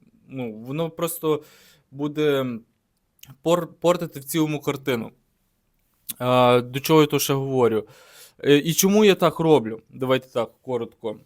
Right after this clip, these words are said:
Е, тому що, щоб в-, я зараз, і чому я так роблю, якщо так коротко? Щоб війти в ринок, треба мати формати контенту.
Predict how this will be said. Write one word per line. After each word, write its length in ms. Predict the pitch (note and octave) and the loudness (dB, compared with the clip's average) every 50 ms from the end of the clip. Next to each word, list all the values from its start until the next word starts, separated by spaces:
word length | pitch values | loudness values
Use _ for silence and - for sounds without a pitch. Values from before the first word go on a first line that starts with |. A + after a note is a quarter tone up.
| _ _ _ _ _ _ _ _ _ _ - - - - - _ _ _ _ _ - | _ _ _ _ _ _ _ _ _ _ -20 -20 -20 -20 -20 _ _ _ _ _ -2
Е, 260 | C#3 C#3 C#3+ C#3+ C#3+ | 2 4 4 4 2
тому 360 | C#3+ - D#3+ F3 F#3 G#3 G#3+ | 0 -4 -4 -2 -2 -2 -2
що, 560 | G#3+ - - F#3+ F#3 F3+ F3+ F3 E3+ D#3+ - - _ _ _ | -2 -4 -2 2 2 4 4 4 4 2 -2 -6 _ _ _
щоб 260 | - - - E3+ - | -8 -4 -4 -4 -4
в-, 180 | D3 D3 C#3+ - _ _ _ _ _ _ _ _ _ _ _ _ _ - | -6 -12 -18 -20 _ _ _ _ _ _ _ _ _ _ _ _ _ -2
я 200 | C#3+ D#3+ F3+ F#3 | 2 2 4 4
зараз, 380 | G3 G3 F#3 F3+ - - - - - _ _ _ _ _ | 4 4 2 2 -2 -8 -12 -16 -18 _ _ _ _ _
і 80 | D3 C#3 | -12 -4
чому 260 | - F#3 G3 G3+ G3+ | -2 0 2 2 2
я 40 | F#3+ | 0
так 180 | G3 F3+ - | -2 -4 2
роблю, 360 | E3+ D#3+ C#3+ B2 A#2 A2 - - _ - - - | 4 4 4 4 2 -6 -8 -10 _ -20 -20 -20
якщо 220 | - A#2+ - - C3 | -20 -16 -14 -10 -10
так 140 | C3+ - | -10 -8
коротко? 480 | - - C3 A#2+ A#2 - - - A2 - _ _ _ _ - - _ _ _ _ | -4 -2 -2 -2 -2 -6 -10 -14 -16 -16 _ _ _ _ -20 -20 _ _ _ _
Щоб 180 | - D#3 D3+ | -12 -10 -4
війти 280 | D#3 F#3 F3+ F#3 A#3 A#3 | -4 -4 -2 2 2 2
в 120 | F#3+ E3+ | 2 2
ринок, 520 | F3 F#3 A3 B3+ C4+ A#3+ F3+ - - _ _ _ | 0 2 2 0 0 -2 -6 -8 -12 _ _ _
треба 280 | - D#3+ E3+ E3+ F3 F3 | -2 -2 0 0 0 0
мати 420 | F3+ F#3 F#3+ F#3+ F#3 - F3 D#3+ | 2 2 0 0 0 0 -4 -4
формати 520 | - - E3 D#3+ E3+ F3+ F#3 F#3 F#3 F#3 F3 | -2 -2 -2 -2 0 2 0 0 0 -2 -6
контенту. 680 | - E3 E3 D#3+ - G#3 A3 A3 G#3 - B2 A2 - | -6 -8 -6 0 0 2 2 0 -2 -4 -6 -6 -6